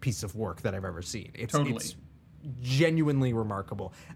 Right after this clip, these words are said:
Speaker 1: And I <laughs> hated every minute of it. Like,
Speaker 2: Yeah.
Speaker 1: because it was so visceral. Like, it was so hard to watch.
Speaker 2: Yeah.
Speaker 1: And, like, there's no violence. Well, until
Speaker 2: There's no
Speaker 1: the end,
Speaker 2: blood and
Speaker 1: but
Speaker 2: gore until the end.
Speaker 1: th-, yeah.
Speaker 2: Yeah.
Speaker 1: There's no blood
Speaker 2: Yeah.
Speaker 1: and gore till the end, but it's just,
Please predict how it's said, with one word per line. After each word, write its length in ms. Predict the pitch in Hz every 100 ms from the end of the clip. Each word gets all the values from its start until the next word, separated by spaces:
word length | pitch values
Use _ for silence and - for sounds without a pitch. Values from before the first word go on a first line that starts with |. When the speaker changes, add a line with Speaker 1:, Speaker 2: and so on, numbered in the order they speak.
| -
Speaker 1:
And 160 | 180
I 60 | 156
<laughs> 140 | 135 208
hated 340 | 196 247 240
every 280 | 214 170 220
minute 300 | 202 208 185
of 180 | 160 131
it. 120 | 120
Like, 280 | 135 160 165
Speaker 2:
Yeah. 180 | 143 127
Speaker 1:
because 300 | 196 233 240
it 80 | 247
was 120 | 214
so 180 | 240 220
visceral. 500 | 151 247 - 240 104
Like, 180 | 123 180
it 100 | 180
was 340 | 165 185 180
so 720 | - - 202 208 196 185 143 139 - - - - -
hard 460 | - 170 180 139
to 120 | - 117
watch. 720 | 104 196 202 - - - - - - -
Speaker 2:
Yeah. 200 | 170 170
Speaker 1:
And, 120 | 160
like, 200 | 160 165
there's 180 | 160 135
no 140 | 170
violence. 720 | 254 196 180 180 185 190 - -
Well, 240 | 139 104 - - - - - - - - 135 -
until 320 | 135 123 143
Speaker 2:
There's 100 | 156
no 120 | 240 240
Speaker 1:
the 80 |
end, 80 | -
Speaker 2:
blood 120 | 185
and 80 | 175
Speaker 1:
but 80 | 143
Speaker 2:
gore 340 | 147 147 135
until 260 | 127 123 135
the 220 | 120 117
end. 180 | 110 101
Speaker 1:
th-, 120 | 175
yeah. 300 | 294 320 151 - - -
Speaker 2:
Yeah. 80 | 151
Speaker 1:
There's 140 | 160
no 140 | 175 240
blood 140 | 269
Speaker 2:
Yeah. 40 |
Speaker 1:
and 80 | 262
gore 120 | 233
till 120 | 226 226
the 160 | 196
end, 240 | 156 147 139
but 140 | 160
it's 260 | 151 - -
just, 600 | - 160 151 - -